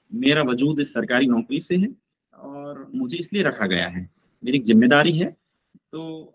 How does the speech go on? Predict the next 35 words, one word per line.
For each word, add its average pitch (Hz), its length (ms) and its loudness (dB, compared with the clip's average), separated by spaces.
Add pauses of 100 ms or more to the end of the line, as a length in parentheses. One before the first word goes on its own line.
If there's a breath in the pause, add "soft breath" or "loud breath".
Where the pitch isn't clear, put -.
और 139 160 -10
आप, 135 280 -6
अ, 127 140 -4
तभी 147 340 6
आप, 190 300 4
अ, 160 120 -2
दूसरों 135 480 -2
से 180 120 2
अलग 170 200 6
हो 123 100 2
सकते - 300 -12
हैं। 95 120 -14
बाकी 135 260 -4
एक 185 100 -4
सामान्य 170 800 0
सी - 200 -12
बात 131 300 -2
है 156 100 0
कि 151 80 -4
आप 147 220 -2
उसको 139 240 -4
करते 143 340 4
रहेंगे 135 580 4 (280)
बेमन 135 380 8
से, 135 300 2
आधे 131 320 2
मन 127 180 2
से, 135 160 -2
तो 147 280 -6
फिर 160 340 -4
ऐसा 147 160 -14
लगेगा 143 300 -6
कि 135 100 -6
आप 127 80 -2
बस 131 240 -4